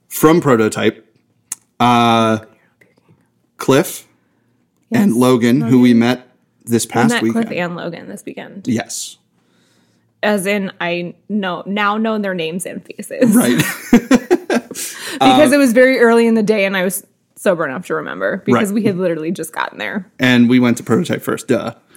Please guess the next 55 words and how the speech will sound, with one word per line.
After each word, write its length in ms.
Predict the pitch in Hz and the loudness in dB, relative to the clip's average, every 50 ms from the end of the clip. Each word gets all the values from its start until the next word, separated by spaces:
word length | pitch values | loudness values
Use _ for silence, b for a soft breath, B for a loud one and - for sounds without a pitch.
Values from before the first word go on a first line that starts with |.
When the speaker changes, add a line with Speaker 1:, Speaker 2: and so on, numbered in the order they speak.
| b 202 | b -4
Speaker 2:
No, 160 | 190 196 196 | -4 -2 -2
we 100 | 202 196 | -4 -2
went 120 | - - | -2 -2
Speaker 1:
Uh, 40 | - | -4
Speaker 2:
there 80 | 202 202 | -4 -4
second. 540 | - 180 165 170 - 156 170 170 - - - | -6 -8 -10 -10 -10 -12 -12 -12 -10 -4 -2
Speaker 1:
I 120 | 131 127 | 0 0
know, 180 | 120 110 107 110 | 2 0 0 -2
it 40 | - | -4
was 120 | 113 - | -4 -4
second 280 | - 131 120 - 113 113 | -2 -2 -2 -2 -2 -2
because 160 | - 196 208 | 0 2 2
Speaker 2:
I 40 | - | 2
was 160 | 131 120 - | 2 0 0
Speaker 1:
four 240 | - - 196 - - | 0 2 4 6 4
Speaker 2:
forced 120 | - - | 4 4
Speaker 1:
score 140 | 165 320 - | 4 4 4
Speaker 2:
to 60 | 302 | 4
go 140 | - 254 254 | 4 4 4
to 80 | 254 262 | 2 2
Four 240 | 254 254 233 226 220 | 2 0 -2 -2 -2
Score 260 | - - 220 214 214 | -2 -2 -2 -2 -2
first. 320 | - 196 175 175 185 - | 0 -2 -2 -2 -2 -4
And 140 | - 208 208 | -4 -4 -2
I 60 | 220 | 0
say 180 | 220 269 240 240 | 2 2 0 0
forced 560 | 247 - 311 311 294 277 302 - - - - | 0 0 2 4 4 4 2 0 -4 -6 -2
lightly 480 | 233 233 240 233 220 - 208 190 180 180 | 0 0 2 0 0 0 -2 -2 -2 -2
because 340 | 190 190 196 196 185 - b b b b b | -2 -2 -2 -2 -4 -4 b b b b b
holy 520 | 320 339 320 320 311 302 294 285 - - _ - | 2 2 2 2 2 0 0 0 -2 -6 _ -2
fucking 500 | 190 185 185 - 190 190 190 185 - _ - | -2 0 0 0 -2 -4 -4 -4 -8 _ -12
shit. 260 | - - 180 160 - | -6 -2 -2 2 4
Speaker 1:
All 80 | 180 | 4
right, 140 | 175 165 160 | 4 4 4
no, 100 | 185 190 170 | 4 4 4
we're 80 | 175 | 4
not 120 | 185 175 175 | 4 4 4
talking 160 | 226 247 233 | 4 4 6
about 140 | 220 190 156 | 4 4 4
that 160 | 170 151 - | 4 2 2
festival. 400 | 160 135 - - 127 127 127 123 - | 2 0 0 2 0 0 0 -2 -4
Speaker 2:
Shit. 400 | - - - 440 480 - - - - | -2 2 4 4 4 4 2 2 4
All 80 | 269 | 4
right, 180 | 311 311 269 233 | 4 4 2 2
fine, 360 | - 185 214 214 - - 254 - | 2 2 4 4 4 4 4 2
Speaker 1:
<laughs> 160 | - - 349 | 4 2 2
Speaker 2:
fine. 160 | 233 202 196 | 2 4 4
All 60 | - | 4
right, 160 | - 220 202 | 4 4 4
let's 140 | - - - 320 | 4 4 4 2
talk 120 | 311 294 | 2 4
about 440 | 339 339 330 330 320 302 294 - - | 4 4 6 6 6 4 4 2 -2
Harrisburg 640 | - - 254 247 254 220 214 214 - - 180 170 175 | -4 0 2 2 4 4 2 0 0 -2 -2 -2 -2
first. 440 | - - 69 53 - 190 - - - | -4 -6 -4 -4 -4 -4 -2 2 4
Speaker 1:
Yes, 400 | 160 151 117 107 - - - - | 6 6 4 2 0 -2 -4 -2